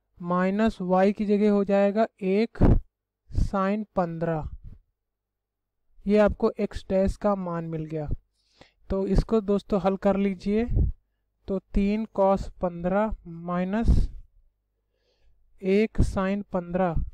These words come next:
का मान आ जाएगा दो दशमलव छः तीन। तो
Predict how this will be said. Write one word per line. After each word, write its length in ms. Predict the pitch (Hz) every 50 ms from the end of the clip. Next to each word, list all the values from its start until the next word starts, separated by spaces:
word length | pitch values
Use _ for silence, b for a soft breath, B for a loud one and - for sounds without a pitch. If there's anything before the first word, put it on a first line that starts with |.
| - -
का 100 | - 190
मान 320 | 180 180 180 175 185 190 190
आ 100 | 185 180
जाएगा 540 | 175 180 175 175 175 175 175 190 220 247 - _ _ _ _ _ _ _ _ _ -
दो 300 | 165 175 190 202 226 233
दशमलव 580 | 196 185 165 - - 175 175 175 175 185 202 208
छः 340 | - - - 175 175 180
तीन। 340 | 180 - - 202 208 185 156 - _ _ _ _ _ _ _ _ _ _ _ _ _ _ _ _
तो 120 | - 190